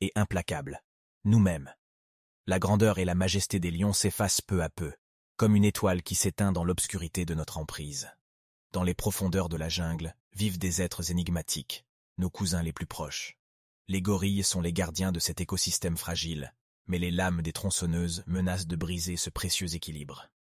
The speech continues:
La déforestation déchire leur monde, laissant dans son sillage des cœurs lourds et des familles déchirées. La machination humaine, alimentée par l'appât du gain, les prive de leur foyer,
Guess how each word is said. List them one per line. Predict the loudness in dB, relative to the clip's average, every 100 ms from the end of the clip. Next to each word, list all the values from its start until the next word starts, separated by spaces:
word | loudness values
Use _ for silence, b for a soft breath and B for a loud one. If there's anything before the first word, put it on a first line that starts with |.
| _
La | -4
déforestation | 0 2 2 2 2 2 2 2
déchire | 4 2 2
leur | 0 0
monde, | -2 -4 -10 -16 _ _
laissant | 0 2 2
dans | 0
son | -2 -2
sillage | -2 -2 -2 -4
des | -4
cœurs | -4 -6
lourds | -4 -4 -4 -8 -8
et |
des | -6
familles | -4 -2 -2 -2
déchirées. | -2 -2 -2 -6 -14 _ _ _ _ _ _ _
La | -2
machination | 2 2 2 2 2 2
humaine, | 2 2 0 -2 _ _
alimentée | -2 2 2 2 -2
par | -2 -2
l'appât | -2 -2
du | -2
gain, | -2 -2 -2 -8 _ _ _
les | -6
prive | -2 0 0
de | 0
leur | -2 -4
foyer, | -4 -4 -2 -6 -10